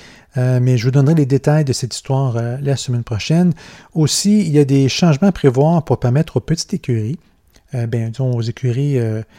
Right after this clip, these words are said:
euh, qui sont de plus petite taille que les, les géants comme Mercedes, Red Bull, Ferrari.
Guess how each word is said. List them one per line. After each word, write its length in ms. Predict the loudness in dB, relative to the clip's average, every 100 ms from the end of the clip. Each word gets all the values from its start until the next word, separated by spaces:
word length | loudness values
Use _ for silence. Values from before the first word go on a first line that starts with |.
| -20 _ _ -8
euh, 260 | -6 -6
qui 120 | -8 -6
sont 120 | -4
de 140 | -4
plus 180 | -4 -4
petite 240 | -4 -4
taille 280 | -2 0 0
que 100 | -2
les, 280 | -2 -2 -2
les 140 | 0
géants 320 | 0 0 0 0
comme 160 | 0
Mercedes, 540 | -2 -4 -4 -2 -2 -2
Red 120 | -6
Bull, 200 | -4 -4
Ferrari. 500 | -4 -6 -4 -2 -4